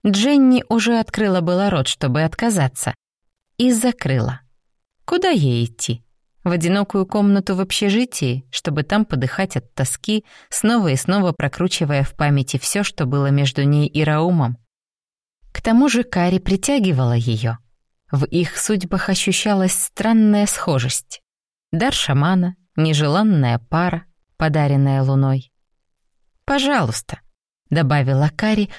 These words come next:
уловив её колебания. «Мне нужно обсудить с кем-нибудь это». «Конечно, буду очень рада», улыбнулась Дженни.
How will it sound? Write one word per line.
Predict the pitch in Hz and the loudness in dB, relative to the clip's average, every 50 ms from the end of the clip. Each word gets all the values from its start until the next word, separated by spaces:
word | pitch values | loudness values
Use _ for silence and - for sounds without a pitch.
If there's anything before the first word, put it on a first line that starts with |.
| - - | -18 -6
уловив | - 196 190 190 185 180 185 220 220 - - | -2 0 2 2 2 2 0 0 -2 0 0
её | 190 185 190 180 165 151 | 0 2 2 2 2 0
колебания. | 160 - 156 156 180 175 165 160 131 120 117 120 123 123 127 _ _ _ _ _ _ _ _ _ _ _ _ _ _ _ _ - | 0 -2 0 0 0 0 0 0 0 2 0 -2 -4 -6 -8 _ _ _ _ _ _ _ _ _ _ _ _ _ _ _ _ 0
«Мне | 247 247 247 254 254 | 2 4 4 4 4
нужно | 247 254 247 226 233 233 247 | 4 4 4 4 4 4 2
обсудить | - - 226 - - - - 262 220 240 247 220 - - | 2 -2 -6 -4 -4 -4 -2 -2 0 2 0 0 0 -2
с | - | -8
кем-нибудь | - - 175 156 139 139 139 139 131 139 135 - - - _ _ _ _ _ _ _ _ _ _ | -4 0 0 2 4 4 2 2 0 0 -4 -4 -8 -16 _ _ _ _ _ _ _ _ _ _
это». | - 147 135 127 131 - 147 139 - _ _ _ _ _ _ _ _ _ _ _ _ _ _ _ _ - | -4 -2 -2 -2 -4 -6 -8 -8 -8 _ _ _ _ _ _ _ _ _ _ _ _ _ _ _ _ -8
«Конечно, | - 330 339 359 392 349 - - - 131 - - _ _ _ _ _ _ _ _ _ _ _ _ - | -4 0 0 0 0 0 -2 -2 -2 -4 -4 -4 _ _ _ _ _ _ _ _ _ _ _ _ -4
буду | 233 339 415 277 226 | 0 0 0 2 2
очень | 226 269 277 - - 170 147 139 | 0 0 0 0 0 2 2 2
рада», | 139 143 143 143 151 156 - - _ _ _ _ _ _ _ _ _ - | 2 0 0 -2 -2 -4 -6 -10 _ _ _ _ _ _ _ _ _ -2
улыбнулась | 214 214 220 190 185 208 208 196 170 151 151 147 151 | 0 2 2 2 2 2 2 2 2 2 2 0 0
Дженни. | 147 151 160 170 170 143 127 117 110 107 110 117 | -2 -2 0 0 2 2 2 0 0 -2 -4 -6